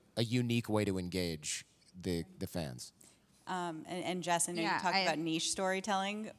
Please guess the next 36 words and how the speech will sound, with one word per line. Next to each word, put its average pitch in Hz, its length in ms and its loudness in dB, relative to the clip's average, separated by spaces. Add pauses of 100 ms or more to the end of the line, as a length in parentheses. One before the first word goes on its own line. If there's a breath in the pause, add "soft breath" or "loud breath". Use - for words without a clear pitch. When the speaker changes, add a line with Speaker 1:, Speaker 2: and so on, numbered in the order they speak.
Speaker 3:
Well, 262 420 4
I 254 80 0
mean, 254 200 2
the 254 100 0
niche 294 180 0
storytelling, 226 600 0
I - 80 0
think, 208 320 -6 (360)
is, 214 220 -4 (180)
is 196 140 -2
our 180 160 2
origin 170 400 -2
story, 147 360 -6
right? 151 280 -8
Like, 175 220 -10 (380)
it, 185 100 -14
nothing's 185 400 -2
niche 170 240 -8
about 156 220 -6
the 165 60 -12
human 165 240 -8
Speaker 2:
Yeah. 143 40 -8
Speaker 3:
experience. 151 540 -12
We're 151 120 -6
all 151 180 -6 (580)
going 156 240 -4
through 156 140 -12
the 139 80 -10
exact 143 360 -8
same 147 180 -8
thing 143 240 -8
at 143 100 -12
the 143 100 -12
exact 139 340 -6
same 160 180 -6
time, 170 340 -6